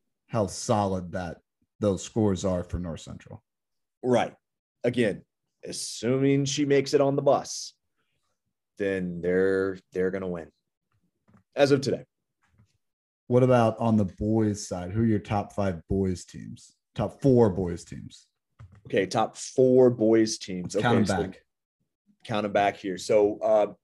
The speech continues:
Speaker 2: similar to what we discussed with the girls, I got a tie on the boys' side for third.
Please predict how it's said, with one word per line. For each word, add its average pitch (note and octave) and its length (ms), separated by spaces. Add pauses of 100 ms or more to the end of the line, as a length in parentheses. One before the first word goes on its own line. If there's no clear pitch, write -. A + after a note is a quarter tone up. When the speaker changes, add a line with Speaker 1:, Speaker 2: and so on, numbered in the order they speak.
Speaker 2:
similar C#3 580
to C3+ 340
what A#2 220
we B2 80
discussed A#2+ 380
with B2 100
the A#2+ 60
girls, C#3+ 500 (480)
I G#2 80
got G#2 160
a G2 40
tie G#2+ 580
on B2+ 160
the B2 60
boys' B2+ 320
side C#3 340
for G#2+ 100
third. C3+ 680